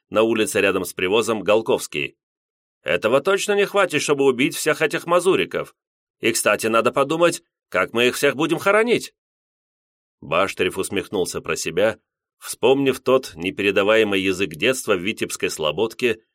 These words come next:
где большинство детей говорило на смеси идиша и русского. Тоже звучало забавно. Сотник Карпов, коротко хохотнув, произнес: «Михаил Матвеевич, вы и в аду шутить будете».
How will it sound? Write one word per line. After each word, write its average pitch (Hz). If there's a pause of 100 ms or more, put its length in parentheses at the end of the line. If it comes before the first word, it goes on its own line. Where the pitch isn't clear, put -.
(200)
где 113
большинство 120
детей 104
говорило 101
на 92
смеси 95
идиша 117
и 104
русского. 73 (760)
Тоже 110 (140)
звучало 98
забавно. 82 (1300)
Сотник 147
Карпов, 127
коротко 107
хохотнув, 92
произнес: 95 (560)
«Михаил 143
Матвеевич, 87 (280)
вы 151
и -
в 170
аду 151
шутить 165
будете». 90